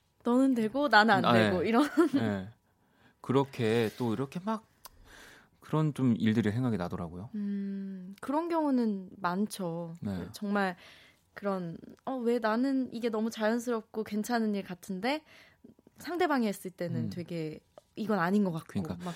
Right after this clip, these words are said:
Speaker 1: 이런
Speaker 2: 그래서 뭐,
Speaker 1: 경우.
Speaker 2: 이렇게 중간에 이렇게 정리하듯이 우리 이것만, 이 문제만 갖고 얘기를 하자 하면서도 사실은
Speaker 1: 네.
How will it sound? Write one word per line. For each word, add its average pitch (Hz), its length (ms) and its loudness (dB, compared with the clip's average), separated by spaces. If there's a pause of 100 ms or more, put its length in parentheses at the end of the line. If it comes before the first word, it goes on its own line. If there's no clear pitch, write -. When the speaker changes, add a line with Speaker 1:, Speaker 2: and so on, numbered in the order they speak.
Speaker 1:
이런 92 80 -10
Speaker 2:
그래서 139 200 6
뭐, 135 120 6
Speaker 1:
경우. 123 80 8
Speaker 2:
이렇게 120 140 2
중간에 151 400 4
이렇게 113 160 0
정리하듯이 135 640 6
우리 131 240 -2
이것만, 175 600 6
이 117 100 6
문제만 175 460 4
갖고 135 200 -2
얘기를 104 300 2
하자 127 120 0
하면서도 170 580 2
사실은 127 400 -2
Speaker 1:
네. 95 140 -6